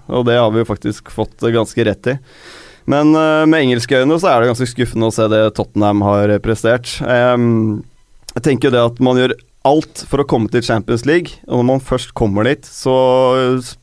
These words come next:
setter man Fertongen og Walker på tribunen i en kamp de må vinne i Champions League. Det er litt sånn som jeg føler Brendan Rodgers gjorde med Liverpool også. Det er, jeg mener, det er helt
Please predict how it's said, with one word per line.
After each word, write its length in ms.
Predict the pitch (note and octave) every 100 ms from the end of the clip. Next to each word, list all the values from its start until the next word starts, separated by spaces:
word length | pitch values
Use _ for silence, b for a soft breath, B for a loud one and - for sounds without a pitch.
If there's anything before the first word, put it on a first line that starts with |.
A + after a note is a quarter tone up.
| -
setter 340 | - A#2 A#2
man 300 | A2+ A#2 A#2
Fertongen 640 | A2+ B2 A#2+ A2 G2+ A2 A2+
og 160 | A2+ A2
Walker 560 | G#2+ - - A2+ A#2
på 360 | G#2+ A#2 A2+ A2+
tribunen 540 | A#2+ A#2 G2+ F#2+ A2
i 80 | -
en 180 | A2+ A2
kamp 280 | G#2 G#2 - -
de 140 | A2+
må 520 | A#2 A2+ G#2+ G2+ A#2 A#2+ -
vinne 380 | A#2+ G2+ G#2 B2+ b b b
i 40 | A#2
Champions 320 | G#2+ A2+ A2
League. 220 | A2+ A#2+ b b b -
Det 80 | C3
er 140 | C#3+
litt 180 | C3+ -
sånn 220 | - A#2+
som 100 | B2+
jeg 80 | A#2+
føler 220 | A#2 A#2
Brendan 320 | A2 G2+ G#2+
Rodgers 400 | G#2 G2 A2+ A2+
gjorde 220 | B2 A2 G2+
med 140 | A2+
Liverpool 280 | G2+ F#2 A#2+
også. 200 | A2 C#3
Det 80 | A#2+
er, 60 | D3
jeg 80 |
mener, 160 | C#3 C3+
det 40 | C#3
er 60 |
helt 120 | D3